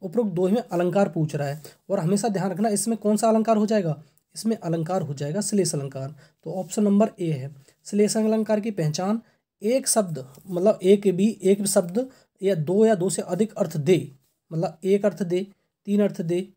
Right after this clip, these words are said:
पांच अर्थ दे, तो क्या कहलाता है? स्ल-, कौन सा हो जाता है? श्लेष अलंकार। ये कौन सा अलंकार है? शब्द अलंकार है। ये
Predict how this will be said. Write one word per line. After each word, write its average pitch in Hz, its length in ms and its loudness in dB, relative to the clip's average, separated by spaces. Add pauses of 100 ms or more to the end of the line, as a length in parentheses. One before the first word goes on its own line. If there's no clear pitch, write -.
(100)
पांच 202 260 -2
अर्थ 185 180 -2
दे, 160 140 0 (400)
तो 175 60 -14
क्या 208 140 4
कहलाता 208 320 6
है? 214 80 6
स्ल-, 160 500 -2
कौन 196 180 -2
सा 208 80 2
हो 190 60 2
जाता 226 120 0
है? - 80 -10
श्लेष 202 340 4
अलंकार। 147 420 -2 (220)
ये 185 100 -2
कौन 208 180 4
सा 226 140 6
अलंकार 226 300 4
है? 190 80 2
शब्द 175 320 0
अलंकार 151 460 0
है। 135 120 -8
ये 135 160 -12